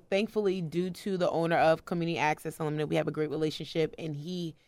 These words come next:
helped me with, like, the paperwork and registering and all that, and he had a conversation with me, as he has plenty of speakers come to his company to speak. And he told me, "If you tell someone that you won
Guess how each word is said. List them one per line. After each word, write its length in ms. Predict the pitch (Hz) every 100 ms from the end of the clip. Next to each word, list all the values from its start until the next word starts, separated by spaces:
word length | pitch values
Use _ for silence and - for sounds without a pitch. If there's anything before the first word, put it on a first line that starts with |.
| _
helped 240 | - 226 -
me 200 | 180 175
with, 180 | 165 165
like, 180 | 156
the 80 | 151
paperwork 840 | - 208 208 190 190 185 180 175 135
and 200 | 131 - -
registering 560 | - 185 185 - 180 180
and 80 | 185
all 140 | 180
that, 160 | 185 180
and 160 | 170
he 40 | 220
had 100 | 220
a 20 |
conversation 480 | 247 269 294 392 233
with 160 | 170
me, 220 | - - - _ _ _ -
as 220 | 170 170
he 140 | 214
has 200 | 214 190
plenty 300 | - 208 226
of 100 | 254
speakers 360 | 254 311 202 180
come 240 | - 180 170
to 280 | 185 185 -
his 340 | 170 196 - -
company 420 | 240 240 208 165
to 120 | 160
speak. 380 | 170 254 190 - _ - - _ _
And 100 | 160
he 100 | 156
told 320 | - 269 285
me, 200 | 196 139 -
"If 120 | 151
you 340 | 156 180 262 349
tell 320 | - 294 302
someone 520 | 302 285 254 208 165
that 280 | 160 160 -
you 140 | 262
won 260 | 277 214 175